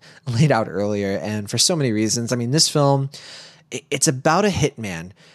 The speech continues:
but it's not flashy. It's not a secret agent kind of hitman. This isn't a movie where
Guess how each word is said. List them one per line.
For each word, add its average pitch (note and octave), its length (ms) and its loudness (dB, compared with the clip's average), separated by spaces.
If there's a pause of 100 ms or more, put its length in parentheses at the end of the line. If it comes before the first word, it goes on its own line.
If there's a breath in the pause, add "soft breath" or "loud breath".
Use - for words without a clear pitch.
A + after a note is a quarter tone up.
(160 soft breath)
but C3+ 120 2
it's - 260 2
not D#3 340 0
flashy. A2 800 -2
It's G#2+ 220 -4
not D3 140 2
a A#2+ 120 2 (220)
secret - 460 0 (100)
agent B2+ 460 0
kind C3 220 0
of A#2 60 0
hitman. A#2+ 500 -4
This A#2+ 120 0
isn't G3+ 180 2
a G3+ 40 4
movie D#3 360 4
where C3 240 4